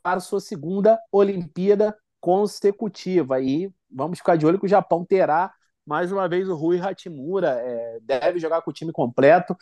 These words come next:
mas venceu seus dois jogos no, no torneio aí, que não, não, não é exatamente de consolação, porque tinha coisa em jogo,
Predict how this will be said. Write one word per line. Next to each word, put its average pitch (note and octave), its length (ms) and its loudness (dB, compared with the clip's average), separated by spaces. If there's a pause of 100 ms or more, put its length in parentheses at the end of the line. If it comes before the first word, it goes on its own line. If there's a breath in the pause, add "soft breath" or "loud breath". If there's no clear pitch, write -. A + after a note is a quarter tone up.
(260 soft breath)
mas E3+ 320 0 (160)
venceu G#3+ 520 2
seus D3+ 260 -2
dois D#3 180 0
jogos D#3 640 -4 (280)
no, C3 240 -4
no C#3 180 -4
torneio C3+ 480 2
aí, C3 240 2
que - 140 -16
não, A#2 180 -8
não, A#2 380 2
não A#2+ 100 6
é C3+ 80 6
exatamente B2+ 460 4
de - 60 -14
consolação, C#3 680 2
porque - 140 -16
tinha F#3+ 180 -4
coisa E3+ 320 -2
em B2+ 60 -4
jogo, A#2+ 340 -4